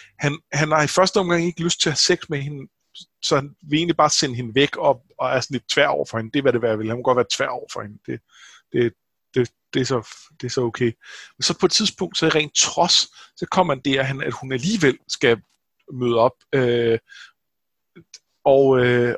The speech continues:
og da det så ikke, da hun så ikke engang virker, øh, virker som om, hun er rigtig bange for ham, så truer han hende, øh, med, at,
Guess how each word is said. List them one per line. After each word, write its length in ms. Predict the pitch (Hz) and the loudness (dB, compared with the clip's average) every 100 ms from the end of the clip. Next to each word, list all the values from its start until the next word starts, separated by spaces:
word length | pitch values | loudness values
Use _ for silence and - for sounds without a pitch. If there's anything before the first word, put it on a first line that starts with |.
| - | 0
og 80 | 151 - | 0 4
da 100 | 151 | 2
det 160 | 151 | 2
så 180 | - 196 | 2 6
ikke, 460 | 185 185 214 180 139 | 6 4 0 0 0
da 60 | |
hun 140 | 135 147 | -2 -2
så 120 | 180 | 0
ikke 80 | 175 | 2
engang 340 | 196 175 143 | 2 0 0
virker, 340 | 143 165 180 165 | 2 2 4 2
øh, 360 | 135 120 117 113 - - _ | 2 0 -2 -8 -16 -20 _
virker 220 | 143 156 | -2 0
som 180 | 175 143 | 0 0
om, 140 | 131 151 | -2 -2
hun 100 | 147 | -2
er 80 | |
rigtig 240 | 131 - - | -2 -2 0
bange 300 | 131 131 196 | 0 0 -4
for 160 | - 139 | 0 2
ham, 160 | 156 - - - | 0 -4 -18 -12
så 140 | 175 - | -6 0
truer 440 | - - 185 233 | 0 0 0 0
han 240 | 220 147 113 | 2 0 -2
hende, 340 | 120 117 113 _ - - | -6 -8 -14 _ -20 -2
øh, 600 | 135 127 123 117 113 110 | 2 4 6 4 4 0
med, 280 | 120 135 160 | 2 4 4
at, 160 | 170 147 | 4 0